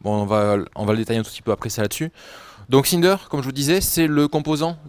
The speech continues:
qui est en charge en fait de la gestion des blocs de stock-, des stockages blocs sur OpenStack et qui a la particularité d'être capable de manipuler différents protocoles et différents matériels. Donc c'est pour ça on s'était dit, bah,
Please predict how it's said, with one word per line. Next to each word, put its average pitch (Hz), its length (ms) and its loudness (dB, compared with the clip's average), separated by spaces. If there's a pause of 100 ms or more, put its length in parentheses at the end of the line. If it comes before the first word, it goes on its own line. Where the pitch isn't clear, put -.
qui - 140 -10
est 127 40 -4
en 123 80 -2
charge 143 280 0
en 120 60 -2
fait 143 240 -4
de 113 100 -2
la 113 80 4
gestion 127 440 -6
des 107 120 -4
blocs 120 280 -2
de 113 80 -6
stock-, - 240 -10
des 104 380 -2
stockages 120 380 -6
blocs 135 260 -2 (380)
sur 113 160 -4
OpenStack 110 500 -6 (140)
et 127 80 -10
qui - 120 -4
a 139 60 2
la 123 80 -2
particularité 117 500 -8
d'être 135 360 -12
capable 123 400 -2
de 110 80 -6
manipuler 127 540 -8 (380)
différents 151 440 -2
protocoles 143 540 -4 (140)
et 139 120 -6
différents 131 400 -4
matériels. 104 440 -8 (960)
Donc 104 240 -12
c'est - 160 -16
pour 101 140 -12
ça 165 100 -2
on 156 60 0
s'était 117 180 -8
dit, 127 80 -10
bah, 92 240 -8